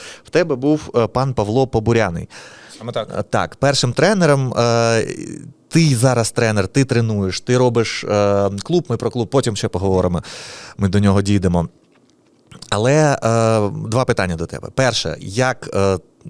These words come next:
Speaker 1: перший тренер запам'ятовується дитині на все життя, яким він має бути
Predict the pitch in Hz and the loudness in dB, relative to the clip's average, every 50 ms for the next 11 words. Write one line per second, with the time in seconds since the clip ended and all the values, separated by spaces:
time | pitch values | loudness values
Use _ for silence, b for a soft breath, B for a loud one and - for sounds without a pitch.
0 | - - 117 113 - - 117 - 185 202 214 175 113 - b b b b b b | -8 -4 -2 -2 -2 -2 -2 0 0 2 2 2 2 0 b b b b b b
1 | b b b b - 92 101 - - 110 110 107 - 117 107 98 92 92 87 - | b b b b -6 -4 -4 -2 0 2 2 2 4 4 4 4 4 2 2 0
2 | - 90 95 98 - 107 104 95 92 90 87 87 92 95 87 - - 90 90 92 | -2 -2 -2 -2 0 0 0 0 0 0 0 0 -2 -2 -4 -4 -4 -4 -4 -4
3 | 85 - - 90 87 92 95 - 123 113 101 104 104 104 104 101 95 92 87 90 | -4 -4 -2 -2 0 0 0 0 0 -2 0 0 0 0 2 2 2 0 0 -2
4 | 95 87 - 85 85 | -4 -4 -4 -6 -6